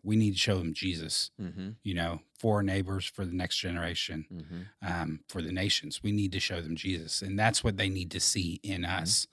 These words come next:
Speaker 1: Um, and I think it starts with more than just coming and hearing a sermon on Sunday. It's, are you in the Word daily?
Speaker 2: Mm-hmm.
Speaker 1: Are you reading that Word, and is, is that where you're getting your source of hope and
Speaker 2: Mm-hmm.
Speaker 1: source of light?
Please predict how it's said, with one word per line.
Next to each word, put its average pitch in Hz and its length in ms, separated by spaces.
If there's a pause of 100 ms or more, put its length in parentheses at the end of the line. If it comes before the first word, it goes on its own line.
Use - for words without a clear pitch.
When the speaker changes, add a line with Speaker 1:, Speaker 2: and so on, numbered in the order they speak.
(440)
Speaker 1:
Um, 95 320
and 113 140
I 110 80
think 110 220
it 104 100
starts - 460 (280)
with 127 140
more 131 320
than 131 180
just 107 560 (600)
coming 127 300
and 104 80
hearing 104 300
a - 40
sermon 98 380
on 85 100
Sunday. 90 440 (200)
It's, - 220
are 113 100
you 110 300
in 101 100
the 98 80
Word 95 380
daily? 90 480 (180)
Speaker 2:
Mm-hmm. 82 240
Speaker 1:
Are 98 80
you 101 240
reading 95 380
that 92 160
Word, 92 260
and 90 200
is, 85 220 (220)
is 92 200
that 92 180
where 101 120
you're 90 180
getting 90 300
your 80 120
source - 340
of - 100
hope 117 360
and 82 80
Speaker 2:
Mm-hmm. 90 60
Speaker 1:
source 92 280
of 85 120
light? 101 420